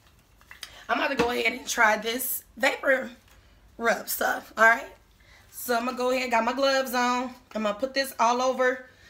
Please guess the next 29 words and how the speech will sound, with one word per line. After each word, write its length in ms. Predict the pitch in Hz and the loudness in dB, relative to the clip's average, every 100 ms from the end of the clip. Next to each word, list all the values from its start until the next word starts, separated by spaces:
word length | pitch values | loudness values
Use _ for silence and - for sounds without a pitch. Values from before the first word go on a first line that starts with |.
| - | -8
the 100 | 226 | 2
top. 260 | 277 254 254 | 8 8 6
I'm 80 | 254 | 4
not 200 | 302 330 | 4 4
gonna 160 | 320 | 0
put 220 | 294 311 | 0 -2
it 100 | 302 | 0
on 400 | 302 277 262 254 - - - _ - | 0 -2 -4 -6 -10 -20 -20 _ -6
this 260 | - 277 - | -2 -2 0
part 460 | 294 285 285 294 - _ _ | 2 4 4 -2 -16 _ _
where 120 | 233 | -4
the 80 | 226 | -2
loose 240 | 208 240 - | -2 -4 -6
skin 300 | 247 262 269 | -4 -2 -2
is 140 | 269 | -2
at. 340 | 285 277 277 - - _ _ _ _ - - - | 2 4 2 -6 -20 _ _ _ _ -20 -20 -8
I'm 140 | - | -4
gonna 120 | 240 | -4
work 280 | 247 262 262 | 0 0 0
on 440 | 233 240 233 220 214 | -6 -4 -4 -6 -10
this 280 | 196 254 285 | -4 -2 -2
part, 540 | - 285 269 277 269 - - - | -6 0 2 2 0 -10 -20 -8
and 160 | 220 214 | -8 -6
then 320 | 226 220 208 | -4 -4 -2
when 180 | 202 202 | -4 -4
this 220 | 233 254 | -4 -6
is 180 | 254 - 415 | -10 -6 -2
all 460 | 247 254 254 247 | 2 4 2 -2
flat, 640 | 247 - 220 240 247 277 | -6 -18 -4 0 0 -2